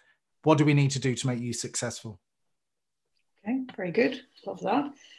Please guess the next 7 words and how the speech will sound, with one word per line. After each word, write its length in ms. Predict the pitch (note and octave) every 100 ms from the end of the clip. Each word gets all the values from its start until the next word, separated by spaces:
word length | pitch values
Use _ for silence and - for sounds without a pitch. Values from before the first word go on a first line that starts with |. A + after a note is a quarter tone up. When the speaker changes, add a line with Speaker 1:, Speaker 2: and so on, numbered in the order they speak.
| - - - _ -
Speaker 2:
Um, 580 | G#3+ G#3+ G#3+ G#3+ G#3+ - F4+ F#4 G#4 -
one 380 | - D4 F#4
interesting 640 | D#4+ D4 D4 C4 B3+ A#3 G3+
question 440 | G#3+ G3 - F#3+
as 140 | F3+
well 260 | F#3 F#3 A3
here. 420 | A#3+ A#3+ G3 F3